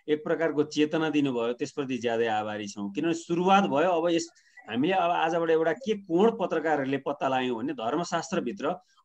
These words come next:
अर्थशास्त्रका विभिन्न कोणहरू छन्, यो खोज्नु जरुरी छ। त्यसकारण यो, यो एकदम नयाँ विषयवस्तु प्रस्तुत गरिदिनु भएकोमा आभारी छौँ। अब, अब छोटकरीमा समयलाई पनि ध्यानमा राख्नुपर्ने हुन्छ। यो त आज सुरुवात छ, फेरि फेरि धेरै गुरुहरूलाई हामीले दुःख दिनै पर्छ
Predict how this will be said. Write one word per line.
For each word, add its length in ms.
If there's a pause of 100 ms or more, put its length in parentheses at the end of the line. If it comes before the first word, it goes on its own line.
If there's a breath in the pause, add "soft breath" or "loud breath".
अर्थशास्त्रका 720
विभिन्न 440
कोणहरू 480
छन्, 300
यो 120
खोज्नु 400
जरुरी 380
छ। 120 (560 soft breath)
त्यसकारण 360
यो, 360
यो 240
एकदम 380
नयाँ 180
विषयवस्तु 560
प्रस्तुत 420
गरिदिनु 380
भएकोमा 380
आभारी 360
छौँ। 240 (540 soft breath)
अब, 400 (100)
अब 680
छोटकरीमा 540
समयलाई 420
पनि 180
ध्यानमा 300
राख्नुपर्ने 580
हुन्छ। 220
यो 180
त 60
आज 240
सुरुवात 520
छ, 80
फेरि 260
फेरि 220
धेरै 280
गुरुहरूलाई 460
हामीले 180
दुःख 260
दिनै 180
पर्छ 300